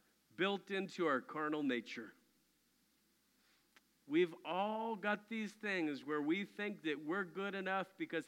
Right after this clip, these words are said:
he's not and she's not. But the publican said, "God,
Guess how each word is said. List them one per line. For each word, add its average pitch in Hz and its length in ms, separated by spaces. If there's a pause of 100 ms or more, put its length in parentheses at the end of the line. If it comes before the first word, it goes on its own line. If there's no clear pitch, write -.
he's 196 300
not 185 300
and 165 120
she's 139 340
not. 113 300 (1400)
But 127 100
the - 80
publican 147 680
said, 139 380
"God, 156 480